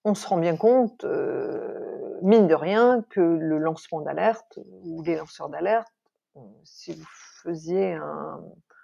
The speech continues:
un micro-trottoir, peut-être une personne sur dix ou une personne sur, euh, cinquante saurait répondre à ça. Euh, c'est pas dans notre constitution. On repart une fois de plus. Donc, c'est pas dans la mentalité, euh, française.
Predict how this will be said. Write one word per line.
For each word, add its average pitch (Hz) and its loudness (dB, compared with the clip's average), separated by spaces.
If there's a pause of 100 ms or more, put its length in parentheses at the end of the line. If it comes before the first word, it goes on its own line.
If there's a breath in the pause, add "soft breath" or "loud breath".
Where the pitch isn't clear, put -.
(140 soft breath)
un 185 -4
micro-trottoir, 185 2 (1900)
peut-être 165 -4
une 165 -4
personne 165 -4
sur 143 -10
dix 185 -6
ou 143 -10
une 143 -14
personne 156 -10
sur, - -20
euh, - -20 (140)
cinquante 208 -8
saurait 175 -6
répondre 165 -8
à 147 -10
ça. 147 -10 (560 loud breath)
Euh, 151 0
c'est - -2
pas 220 2
dans 175 0
notre 151 -6
constitution. 214 -4
On 165 -6
repart 208 6
une 196 2
fois 202 -2
de 196 -14
plus. 175 0
Donc, 156 -8
c'est 180 0
pas 190 2
dans 175 0
la 165 2
mentalité, 170 0 (640 loud breath)
euh, 151 -4
française. - -16